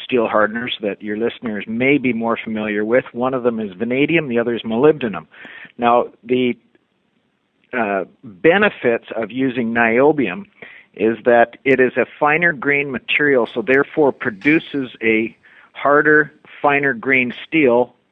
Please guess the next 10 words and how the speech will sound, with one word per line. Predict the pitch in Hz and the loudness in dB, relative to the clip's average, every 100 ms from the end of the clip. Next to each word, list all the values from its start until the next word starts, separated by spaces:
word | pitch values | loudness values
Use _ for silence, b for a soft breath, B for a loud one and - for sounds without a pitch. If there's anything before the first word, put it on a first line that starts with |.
| _ | _
thereby | 120 123 117 117 110 - | -4 -2 2 2 0 -2
saving | 120 113 107 | -2 -2 -4
weight. | 117 131 85 - _ B B B B | -2 -2 -2 -10 _ B B B B
Now, | 117 113 | -4 0
weight | 139 165 | 2 4
is | 160 123 | 4 0
a | |
major | 117 135 151 151 147 | -2 0 0 0 -4
consideration | - 113 - 117 110 107 - 123 | -6 -10 -6 -2 0 0 0 -4
in, | 101 110 107 104 | -6 -6 -6 -8